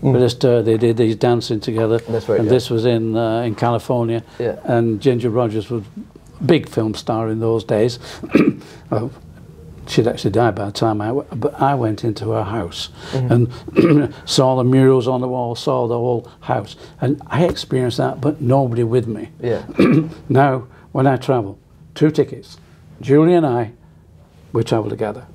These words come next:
Speaker 2: So that if you've something to see, you share that.
Speaker 1: Mm.
Speaker 2: <clears throat> So
Speaker 1: And, and, and you said a key word there, like, lonely, and it, like, I, we were talking before at lunch, and I, I went to China for the first time in two thousand and ten, and, uh,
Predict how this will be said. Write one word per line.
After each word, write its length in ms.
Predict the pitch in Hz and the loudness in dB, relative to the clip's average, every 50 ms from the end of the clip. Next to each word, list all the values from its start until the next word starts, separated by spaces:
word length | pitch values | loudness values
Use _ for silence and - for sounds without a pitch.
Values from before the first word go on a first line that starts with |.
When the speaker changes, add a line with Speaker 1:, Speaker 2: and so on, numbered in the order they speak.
| - - | -14 -4
Speaker 2:
So 200 | - 135 131 123 | 0 2 2 2
that 200 | 139 - - - - - - - | 2 -2 -4 -12 -18 -16 -8 -4
if 160 | - 107 - | -4 -2 -2
you've 200 | - 113 104 107 - | -2 -4 -4 -4 0
something 340 | - 175 160 143 147 147 120 | 2 2 2 4 2 2 0
to 80 | 123 117 | -2 -4
see, 420 | - - 131 120 120 117 104 - - - - | -2 2 2 4 4 2 0 -4 -10 -14 -8
you 80 | - 110 | -8 -8
share 420 | - - - 127 123 123 120 104 | -8 -6 -4 -2 -2 0 -2 -2
that. 240 | 95 98 - - - | -4 -8 -10 -12 -8
Speaker 1:
Mm. 280 | - 139 131 117 110 107 - - - - - - - - | -4 -4 -2 -2 -4 -6 -10 -16 -20 -20 -20 -16 -8 -4
Speaker 2:
<clears throat> 440 | - - - - - - - 143 117 | -4 -2 2 4 4 4 4 4 4
So 80 | 120 117 110 110 117 - | 4 2 2 2 -2 -2
Speaker 1:
And, 140 | - 143 139 | -2 0 0
and, 140 | - 131 - | 0 -2 -4
and 500 | - - - 120 135 131 131 127 120 120 | -8 -10 -10 -10 -8 -8 -6 -6 0 0
you 120 | 135 127 127 | 0 0 2
said 220 | - 170 170 160 - | 2 2 2 2 0
a 20 | |
key 140 | - - 135 | -4 -4 -2
word 240 | 117 120 135 139 135 | 0 2 0 2 2
there, 160 | 113 104 98 | 2 0 0
like, 160 | 92 92 - | 0 -2 -2
lonely, 520 | 92 101 113 120 123 113 104 95 90 - | 0 0 0 0 0 0 0 0 -2 -2
and 220 | - - 95 95 98 | -2 -4 -4 -4 -4
it, 140 | 92 - - | -4 0 2
like, 160 | 104 101 101 - | 2 2 2 2
I, 340 | - 101 117 123 123 113 107 - - - - - - - - - - - - - - - - - | 2 2 2 2 0 -2 -4 -8 -16 -20 -20 -20 -20 -20 -20 -20 -20 -20 -20 -20 -18 -14 -6 0
we 80 | - 107 | 2 2
were 80 | 107 101 | 2 4
talking 280 | 107 101 95 - 101 | 2 0 0 0 -4
before 280 | 90 90 - - 107 95 | -6 -4 0 0 2 2
at 80 | 65 | 2
lunch, 240 | 95 107 104 95 - | 0 -2 -4 -4 -6
and 100 | - 92 | -4 -2
I, 60 | 92 | -2
I 140 | 95 - - | -2 0 0
went 180 | 98 101 95 95 | -2 -2 -4 -6
to 40 | - | -8
China 240 | - 101 95 92 | -8 -6 -6 -6
for 120 | 90 - 90 | -4 -4 -4
the 80 | 85 | -4
first 240 | 85 - 101 90 - | -2 -2 -4 -4 -4
time 160 | - 95 92 | -6 -6 -6
in 60 | 90 85 | -6 -6
two 120 | - 98 | -8 -4
thousand 300 | - 98 90 - - 82 | -2 -2 -2 -2 -2 -6
and 100 | 82 87 | -4 -2
ten, 240 | 104 101 98 92 82 - - - - - - - - | 0 0 0 0 -4 -8 -12 -18 -18 -18 -12 -4 0
and, 400 | 196 196 196 190 92 92 185 - - - - - - - - | 0 0 0 0 -2 -2 -4 -6 -10 -18 -20 -20 -12 -4 -2
uh, 60 | 98 | -2